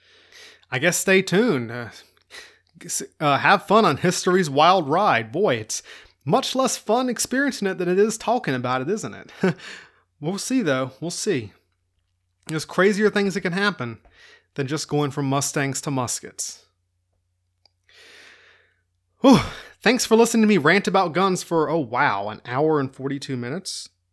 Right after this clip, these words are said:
Something like that? Yeah. So this is, uh, this is my first Unfiltered Soldiers episode. I hope you like it. I hope you learned something.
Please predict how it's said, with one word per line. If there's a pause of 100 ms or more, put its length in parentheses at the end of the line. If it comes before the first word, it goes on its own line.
Something
like
that?
Yeah. (1000)
So
this
is,
uh, (320)
this
is
my
first
Unfiltered
Soldiers
episode.
I
hope
you
like
it.
I
hope
you
learned
something.